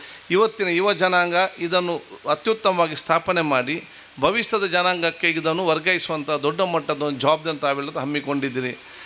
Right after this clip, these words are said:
ಆದ ಕಾರಣ ಬಹುಶಃ ಅವತ್ತು ಕೂಡ ನಮ್ಮ ಈ ನವನೀತ್ ಅವರು, ಇಬ್ಬರು ನವನೀತ್ನವರು ಮತ್ತು ಎಲ್ಲ ಮಿತ್ರ ಹಿರಿಯರೆಲ್ಲ ಬಹುಶಃ ಬೆಂಗಳೂರಿಗೆ ಬಂದು ಈ ವಿಚಾರ ಮತ್ತು ರವಿಯವರು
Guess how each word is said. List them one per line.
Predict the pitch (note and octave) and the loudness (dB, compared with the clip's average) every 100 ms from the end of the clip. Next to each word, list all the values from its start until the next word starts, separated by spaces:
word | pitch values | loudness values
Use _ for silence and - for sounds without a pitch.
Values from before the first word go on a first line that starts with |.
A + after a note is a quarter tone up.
| - | -4
ಆದ | D3+ F3+ | 0 0
ಕಾರಣ | F3+ F#3+ F#3 | 2 2 2
ಬಹುಶಃ | F3 F3 - F3+ D#3+ | 0 -2 0 0 2
ಅವತ್ತು | D3+ F3 F3 | 2 0 -2
ಕೂಡ | F3 | 2
ನಮ್ಮ | E3 D#3 D#3+ D#3 D3+ | 4 4 2 0 0
ಈ | D3+ | 0
ನವನೀತ್ | C#3+ E3 F#3 E3+ | 0 0 -2 0
ಅವರು, | D#3+ D#3+ | 0 0
ಇಬ್ಬರು | E3 E3+ | -2 2
ನವನೀತ್ನವರು | E3+ D#3+ E3 C#3+ D3+ D3+ | 2 2 0 0 0 0
ಮತ್ತು | D3+ C#3 | -2 0
ಎಲ್ಲ | D3+ F#3 | 2 2
ಮಿತ್ರ | E3 D#3+ E3 | 2 0 0
ಹಿರಿಯರೆಲ್ಲ | D3 D#3 E3+ D#3+ D#3 | 0 2 2 4 2
ಬಹುಶಃ | D3 C#3+ - C3+ - - - - | 2 0 0 0 0 -10 -18 -14
ಬೆಂಗಳೂರಿಗೆ | A#2 C#3+ F#3 F#3+ F3+ D#3+ | 0 0 2 0 -2 -2
ಬಂದು | D3+ D#3+ D#3+ D#3+ - | -2 -2 -2 -6 -6
ಈ | F#3 F#3+ | -4 -4
ವಿಚಾರ | E3 - F3 D#3+ | -2 2 2 0
ಮತ್ತು | D3+ D#3+ | -4 -2
ರವಿಯವರು | D3+ D#3+ F3+ D3+ A#2+ | -2 2 2 2 -2